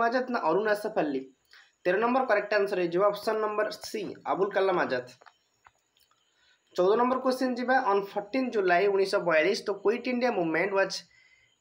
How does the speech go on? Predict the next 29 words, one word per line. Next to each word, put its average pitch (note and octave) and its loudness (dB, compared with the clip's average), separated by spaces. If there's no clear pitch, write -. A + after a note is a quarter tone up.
ଲେଜିସ୍ଲେଟେଡ୍ A#3+ 0
ଆଟ୍ F#3 2
ଡ୍ୟାସ୍? B2+ 0
ବମ୍ବେ, E3 0
ଦାଣ୍ଡି, D#3 0
ବରଦୋଲି, F#3+ 2
ୱାର୍ଦ୍ଧା। D3+ -2
ଚଉଦ F3 2
ନମ୍ବର B3 2
କରେକ୍ଟ A3 0
ଆନ୍ସର F3+ 0
ହେଇଯିବ E3 2
ଅପସନ G3+ 2
ନମ୍ବର G3 2
ଡି, F#3 4
ୱାର୍ଦ୍ଧାରେ। C3+ 2
ପନ୍ଦର F#3+ 4
ନମ୍ବର B3 2
କ୍ୱେଶ୍ଚିନ୍ C4 0
ଯିବା, B3+ 0
ତ C4 0
କୁଇଟ୍ A3 2
ଇଣ୍ଡିଆ B3 0
ମୁଭମେଣ୍ଟ F#3+ 2
ୱାଜ୍ G#3+ 0
ଲେଜିସ୍ଲେଟେଡ୍ A3 0
ଆଟ୍ G3+ 0
ହ୍ୱିଚ୍ A3 -2
ଫିଲ୍ଡ? C3 -2